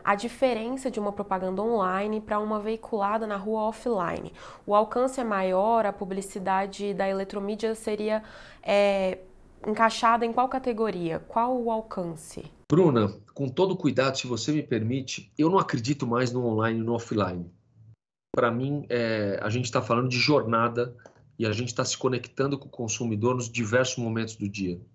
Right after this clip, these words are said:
Speaker 2: Se você tá na rua, se você tá dentro da casa dele numa T V, se você tá no celular,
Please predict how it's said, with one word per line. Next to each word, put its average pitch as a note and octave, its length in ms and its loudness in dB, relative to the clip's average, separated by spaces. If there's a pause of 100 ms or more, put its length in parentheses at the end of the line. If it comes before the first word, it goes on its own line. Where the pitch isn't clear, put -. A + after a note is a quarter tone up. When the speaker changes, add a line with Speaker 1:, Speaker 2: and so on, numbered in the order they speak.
(640)
Speaker 2:
Se - 120 -6
você C#3+ 200 4
tá D#3+ 100 2
na D3+ 120 4
rua, C3 260 2
se C3 100 -4
você B2 300 -4
tá C#3 140 -2
dentro C#3 220 0
da B2+ 80 0
casa B2 320 -4
dele B2+ 200 -4
numa B2 200 -4
T A#2 180 -4
V, A2 180 -2
se G#2+ 120 -6
você A2+ 220 -4
tá A#2+ 320 -2 (420)
no A#2 140 0
celular, A#2 640 4